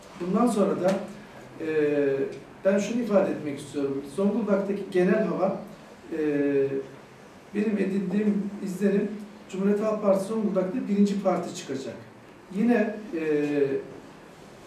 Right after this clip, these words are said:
Türkiye geneline baktığımızda, e, bu dönem ekonomi ağırlıklı bir, e, program öngördük. E,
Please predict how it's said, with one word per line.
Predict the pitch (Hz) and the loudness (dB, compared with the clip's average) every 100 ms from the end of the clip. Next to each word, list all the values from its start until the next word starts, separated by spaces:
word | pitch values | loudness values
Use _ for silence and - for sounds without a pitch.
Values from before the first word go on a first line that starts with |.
| - - | -20 -16
Türkiye | 202 247 233 | -8 -2 2
geneline | 202 190 190 180 | 4 4 2 2
baktığımızda, | 185 190 - 226 185 175 - 185 - - - - - - | 2 2 0 -4 -2 -4 -4 -4 -4 -8 -16 -20 -10 -2
e, | 170 214 | -2 -2
bu | 214 | -2
dönem | 208 180 220 - - | 2 2 2 -2 -6
ekonomi | 175 - 185 233 | -4 0 2 4
ağırlıklı | 285 185 151 139 - 156 | 4 4 4 0 -4 -4
bir, | 147 151 - - - - 151 | -4 -6 -10 -16 -20 -8 0
e, | 139 135 131 123 123 - | 2 2 0 -2 -8 -8
program | 160 160 170 | -4 -2 -2
öngördük. | 165 156 139 135 131 - - - - - - | -2 -4 -4 -2 -2 -4 -8 -12 -18 -20 -16
E, | - | -4